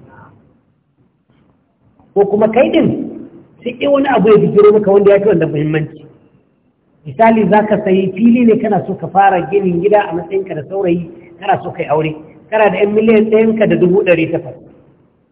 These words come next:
Ka je ka yi cinikin fili na miliyan biyu da ɗari biyar. Kana tunanin ka ba da su ka je zuwa fafutukan neman ɗari bakwai. Bayan ka yi istikhara,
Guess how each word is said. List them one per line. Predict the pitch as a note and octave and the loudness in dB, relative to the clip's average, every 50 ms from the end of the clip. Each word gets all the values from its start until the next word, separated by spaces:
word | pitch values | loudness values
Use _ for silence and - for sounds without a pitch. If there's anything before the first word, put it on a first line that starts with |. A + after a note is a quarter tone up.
| _ _ | _ _
Ka | F#3 G3 G3 G3 | 0 2 2 2
je | G#3 - | 2 2
ka | G#3+ A3 A3 | 4 2 2
yi | A3 - | 2 0
cinikin | G3+ G3 G3+ - G#3+ G3+ - | -2 -2 -2 -2 -2 -2 -2
fili | G3+ A3 G#3+ A3 A3 | -2 -2 0 0 2
na | A3 A3 | 2 4
miliyan | A3 A3+ A3+ A3+ G#3 F#3 - | 4 4 6 6 4 4 4
biyu | G#3 G3+ | 4 2
da | F3+ D3+ | 2 2
ɗari | C#3 D#3+ D#3+ E3+ E3+ | 0 0 0 0 0
biyar. | D3+ C#3+ A#2+ - - - - - - - _ _ _ _ _ | -2 -4 -6 -6 -8 -12 -18 -20 -20 -20 _ _ _ _ _
Kana | A3 A3+ A3 G3+ A3 | 0 0 0 2 2
tunanin | G#3+ G3 F#3+ G#3 A3+ - | 0 0 0 0 0 0
ka | G#3+ F#3+ | 0 0
ba | E3+ G#3 G#3+ | 2 2 2
da | G3+ F#3+ - - | 2 0 -2 -6
su | G#3+ | -6
ka | - G#3 E3+ | -6 -6 -2
je | E3 G3 F#3+ | 0 -2 0
zuwa | G3+ A3 G3 F3 E3+ | 0 -2 -2 -2 -2
fafutukan | D#3+ D#3+ - - - - G3 | -8 -8 -10 -10 -8 -6 0
neman | G3+ G#3 G#3 A3 - | 2 2 2 2 0
ɗari | F#3 E3 F3+ E3+ | 2 0 2 2
bakwai. | F3+ F3+ - E3+ C#3+ - - - - - - - - _ _ _ _ _ _ _ _ _ _ _ _ _ _ _ _ _ - | 2 0 -2 -4 -6 -6 -10 -14 -16 -18 -20 -20 -20 _ _ _ _ _ _ _ _ _ _ _ _ _ _ _ _ _ 0
Bayan | G3 A3+ B3 B3 - | 2 2 2 2 4
ka | B3 B3 | 2 2
yi | C4+ C#4 C4 | 2 2 0
istikhara, | A3+ - A#3+ - - F#3+ G3+ G3+ F#3+ D#3+ | -2 -2 -2 0 2 4 4 4 4 2